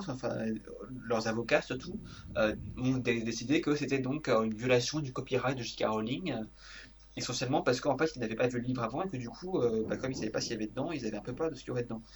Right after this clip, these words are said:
Euh, pour l'instant, c'est donc, euh, la publication, euh, a été pour retarder, euh,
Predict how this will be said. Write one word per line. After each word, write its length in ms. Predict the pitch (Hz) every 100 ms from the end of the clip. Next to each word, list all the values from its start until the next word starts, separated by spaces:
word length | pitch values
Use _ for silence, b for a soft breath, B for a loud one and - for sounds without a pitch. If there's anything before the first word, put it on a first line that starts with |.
| B B B B - -
Euh, 320 | 107 107 98 -
pour 120 | 147
l'instant, 320 | 147 - 160
c'est 180 | - 127
donc, 260 | 117 - 113
euh, 60 |
la 80 | 107
publication, 600 | - 123 131 127 131 127
euh, 40 | 104 98 98 98 98
a 100 | - 107
été 400 | - 110 101 98
pour 300 | - 123 110 135
retarder, 640 | 131 135 131 123 131
euh, 100 | 135